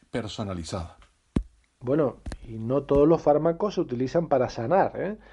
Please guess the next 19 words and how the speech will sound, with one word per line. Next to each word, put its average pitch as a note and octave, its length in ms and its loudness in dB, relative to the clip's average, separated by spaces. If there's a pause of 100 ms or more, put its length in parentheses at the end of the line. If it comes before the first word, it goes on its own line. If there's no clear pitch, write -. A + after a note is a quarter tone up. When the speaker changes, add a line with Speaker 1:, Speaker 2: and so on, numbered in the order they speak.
(220)
Speaker 2:
Algunos B2+ 380 0
se E3 80 -2
toman F3 300 2
para D3+ 260 6
aumentar, C3+ 760 4
eh, C3+ 400 4
nuestras A2+ 720 -2
capacidades B2 880 0
mentales A#2+ 680 0
y, G2+ 40 -14
y B2 260 -10
deportivas B2 640 2
también, G2 360 -10
¿no? F#3 160 0 (180)
Lo C3 140 2
que C3 80 0
conocemos D3+ 460 2
como C#3 200 2
doping. A#2+ 440 4